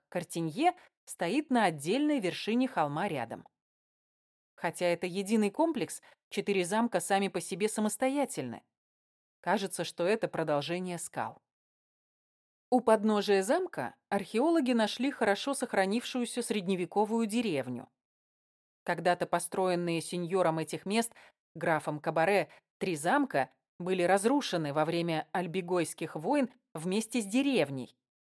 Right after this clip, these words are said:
Впоследствии король Людовик Святой построил четвертый замок, Башню Королевы. Замки были окончательно заброшены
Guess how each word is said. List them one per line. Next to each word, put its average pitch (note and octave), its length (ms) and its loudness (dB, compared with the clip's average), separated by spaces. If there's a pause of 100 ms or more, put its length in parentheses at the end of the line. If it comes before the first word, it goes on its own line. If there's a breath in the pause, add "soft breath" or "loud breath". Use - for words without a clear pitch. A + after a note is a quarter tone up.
(260)
Впоследствии G3 800 -2
король C4 360 2
Людовик G#3+ 440 2
Святой G3 600 -2 (300)
построил D#4+ 460 0
четвертый F#3+ 600 2
замок, E3+ 420 2 (240)
Башню A#3 420 2
Королевы. D3+ 580 -2 (920)
Замки F3+ 380 2
были F3 220 2
окончательно E3 720 2
заброшены D#3+ 640 0